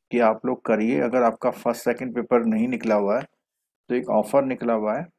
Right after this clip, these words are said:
उसको आप avail कर सकते हैं। और बाकी ये हम लोग, अ, Sunday शाम तक रखेंगे offer।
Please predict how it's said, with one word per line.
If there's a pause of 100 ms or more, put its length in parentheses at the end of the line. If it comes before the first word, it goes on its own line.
(220)
उसको
आप
avail
कर
सकते
हैं। (600)
और
बाकी (500)
ये
हम
लोग, (180)
अ, (200)
Sunday
शाम
तक
रखेंगे
offer।